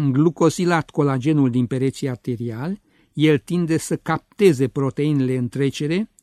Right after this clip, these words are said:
și aceasta poate fi un alt factor în acumularea colesterolului L D L în vase. Toate proteinele sunt victimele glucosilării, care le face mai puțin solubile și mai greu de desfăcut, de fărămițat.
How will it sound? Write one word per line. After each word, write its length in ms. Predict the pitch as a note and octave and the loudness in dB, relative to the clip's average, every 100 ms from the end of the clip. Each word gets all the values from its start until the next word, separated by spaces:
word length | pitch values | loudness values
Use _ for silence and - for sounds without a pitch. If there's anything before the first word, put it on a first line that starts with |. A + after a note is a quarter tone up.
| _ _ _ _ | _ _ _ _
și 140 | - C#3+ | -4 -2
aceasta 440 | C#3 F3+ - D#3+ | 0 -2 -2 -4
poate 300 | - F3 E3 | 0 0 0
fi 140 | - D#3 | 0 2
un 220 | C#3 B2 - | 2 2 -2
alt 280 | F#3 F#3 | -2 -2
factor 540 | - D3+ - - E3+ E3+ | -4 -6 -6 -4 -2 0
în 200 | E3+ D#3+ | -2 -4
acumularea 720 | D#3+ - D3 C3 B2+ D3+ D3+ C#3+ | -6 -4 -2 0 -2 -4 -6 -6
colesterolului 1120 | - D3 C3+ - C#3+ C3 C#3+ D3 D3 D3+ _ | 0 0 0 -4 -6 -2 -2 0 0 -2 _
L 220 | D#3+ D3+ | -2 0
D 120 | C3 B2 | 0 -4
L 260 | B2+ D3+ D#3+ | -4 -4 -4
în 200 | F#3+ C3 | -4 -6
vase. 400 | A#2+ A2+ - - _ _ _ _ _ _ _ _ _ _ _ _ | -6 -12 -16 -20 _ _ _ _ _ _ _ _ _ _ _ _
Toate 300 | C4 C#4 G#3 | -2 0 2
proteinele 480 | G3+ F#3+ G3+ F#3+ | 2 4 4 4
sunt 240 | F#3 F3+ C3 | 0 0 -2
victimele 580 | E3 - D#3+ D3+ D3 C3+ | -4 -2 0 2 0 2
glucosilării, 920 | C3 D3 C#3+ - C3 B2+ A2+ A2+ - _ - | 0 0 -2 0 2 2 0 -4 -10 _ -8
care 260 | D#3+ C#3 C3+ | -4 0 0
le 140 | C3 | 0
face 720 | - - D#3+ E3 - D#3+ D#3 | -4 -4 -2 -2 -6 -2 0
mai 480 | C#3+ C3+ C#3 C#3+ C#3 | 0 0 0 0 0
puțin 480 | - C#3 - F#3 F3 | -2 -8 -6 -2 -2
solubile 760 | - D3+ C3+ C3+ C3+ D#3+ E3+ D#3+ _ | -2 -4 -2 -2 0 0 0 -4 _
și 160 | - D3 | -4 -2
mai 220 | C3+ A#2 | 0 -2
greu 240 | C3+ D#3 | -2 -2
de 120 | C#3+ | 0
desfăcut, 580 | C3 B2+ - C3 - F3 - | -2 -4 -6 -10 -4 -4 -4
de 260 | C3+ D3 | -4 -4
fărămițat. 720 | - F3+ D#3 D#3 D#3+ - B2+ | -4 -4 0 0 -2 -6 -12